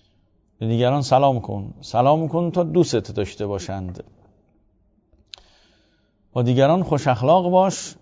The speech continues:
تا باد خوش اخلاق باشند. به دیگران ببخش تا به تو ببخشند. این می‌شه اون اخلاق حیوانی و ما فکر می‌کنیم این خیلی اخلاق خوبیه، فکر می‌کنیم خیلی عالیه.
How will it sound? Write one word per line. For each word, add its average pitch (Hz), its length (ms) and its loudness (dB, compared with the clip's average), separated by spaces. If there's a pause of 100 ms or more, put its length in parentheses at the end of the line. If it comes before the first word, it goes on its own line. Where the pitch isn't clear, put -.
(260)
تا 143 220 -2
باد 143 240 -6
خوش - 260 -6
اخلاق 120 420 0
باشند. 101 520 -6 (440)
به 117 80 -10
دیگران 117 480 -2
ببخش 180 480 2
تا 131 140 -4
به 113 100 0
تو 139 160 -4
ببخشند. 107 880 -4 (1300)
این 156 120 -6
می‌شه 143 240 -2
اون 143 160 -2
اخلاق 120 320 -4
حیوانی 113 440 -2
و 113 120 -2
ما 131 140 -2
فکر 139 240 -4
می‌کنیم 139 260 -4
این 143 80 -8
خیلی 175 240 -2
اخلاق 107 420 0
خوبیه، 101 520 -10 (640)
فکر 117 200 -12
می‌کنیم 120 240 -4
خیلی 165 200 -2
عالیه. 110 540 0